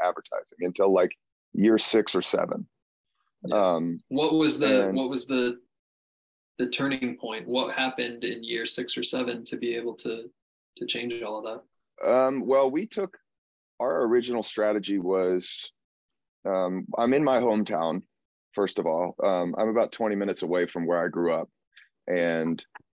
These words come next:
Speaker 1: we picked basically the closest area of town that we could afford to live and open the gym. So all the nicer parts of town that if I had the proper funding, I could have gone and opened a gym and been at the year seven mark,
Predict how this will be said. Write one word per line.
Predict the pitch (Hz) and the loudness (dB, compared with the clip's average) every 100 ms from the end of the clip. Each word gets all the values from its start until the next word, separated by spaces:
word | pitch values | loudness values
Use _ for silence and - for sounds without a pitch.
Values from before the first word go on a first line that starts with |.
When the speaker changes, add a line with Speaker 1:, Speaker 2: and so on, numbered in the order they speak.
| _ _ _ _ _ _ _ | _ _ _ _ _ _ _
Speaker 1:
we | 98 113 117 | 2 2 2
picked | - 156 - 101 | 2 0 0 2
basically | 120 123 131 123 107 | 4 4 2 4 4
the | 95 | 2
closest | - 101 104 98 - | 2 2 2 -2 0
area | 101 101 95 | 2 4 4
of | 90 - | 2 -4
town | 98 92 92 95 98 _ _ _ _ _ | -6 -2 -2 -4 -6 _ _ _ _ _
that | - 95 | 0 2
we | 98 | 2
could | 95 90 | 0 -2
afford | 87 - 92 95 95 - | -2 -2 2 4 2 -2
to | - 92 90 85 80 - _ - | -2 0 2 2 0 -4 _ -2
live | 98 98 90 78 - | 4 6 4 0 -4
and | 92 92 | -2 0
open | 90 85 80 | 2 0 -2
the | 76 | -4
gym. | - - - _ _ _ _ _ _ | -6 -10 -16 _ _ _ _ _ _
So | - 87 | 0 4
all | 92 120 | 4 4
the | |
nicer | 117 110 107 104 | 2 0 0 0
parts | 113 104 | 0 0
of | 98 | -2
town | 113 104 101 101 | -2 -2 -2 -2
that | 92 92 - | -2 -2 -2
if | 92 101 | -2 2
I | 98 | 2
had | 95 92 85 | 2 -2 -2
the | |
proper | 90 98 90 117 | -4 -4 -4 -4
funding, | 127 127 117 107 | 0 2 2 2
I | 98 | 0
could | 107 | -2
have | 98 | -2
gone | 101 92 | -2 0
and | 90 | 0
opened | 92 90 | -2 -4
a | |
gym | 85 92 90 | -4 0 0
and | 82 85 | -2 0
been | 101 | 2
at | 95 - _ - | 2 -4 _ -2
the | 98 | 2
year | 110 113 | 4 4
seven | - 107 98 | 4 2 2
mark, | 92 85 | 2 0